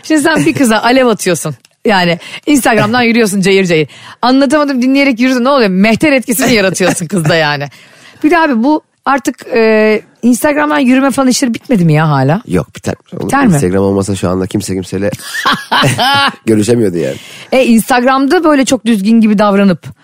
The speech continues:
Speaker 1: e, hani nereden yürüyor adamlar? WhatsApp'tan mı yürüyor?
Speaker 2: Düzgün gibi davranıp dedin ne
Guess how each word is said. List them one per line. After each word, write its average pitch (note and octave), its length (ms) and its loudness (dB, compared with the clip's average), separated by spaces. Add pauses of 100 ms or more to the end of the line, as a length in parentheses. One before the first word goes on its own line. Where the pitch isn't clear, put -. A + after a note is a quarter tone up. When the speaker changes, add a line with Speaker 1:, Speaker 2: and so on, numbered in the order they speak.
(400)
Speaker 1:
e, F3+ 640 2
hani F3 360 2
nereden A3 300 2
yürüyor E3+ 300 2
adamlar? D#3 280 0
WhatsApp'tan B3 580 -4
mı F#3+ 80 4
yürüyor? C#3 300 0 (200)
Speaker 2:
Düzgün A2+ 340 0
gibi D3+ 220 0
davranıp D3 380 0
dedin C#3 240 -2
ne B2+ 40 0